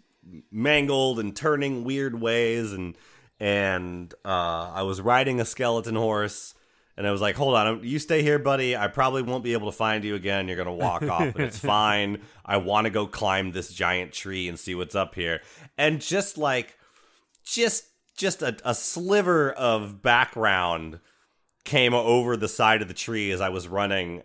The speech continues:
Speaker 1: um, and then it disappeared again behind, like, one of those kind of mushroom platforms.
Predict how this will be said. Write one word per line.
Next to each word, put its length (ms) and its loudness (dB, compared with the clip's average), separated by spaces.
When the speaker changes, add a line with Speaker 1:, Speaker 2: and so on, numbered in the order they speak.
Speaker 1:
um, 420 -2
and 160 -2
then 80 0
it 180 -6
disappeared 520 -2
again 240 0
behind, 300 2
like, 120 -4
one 160 -2
of 60 -2
those 240 -4
kind 200 -4
of 140 -10
mushroom 500 -4
platforms. 720 -4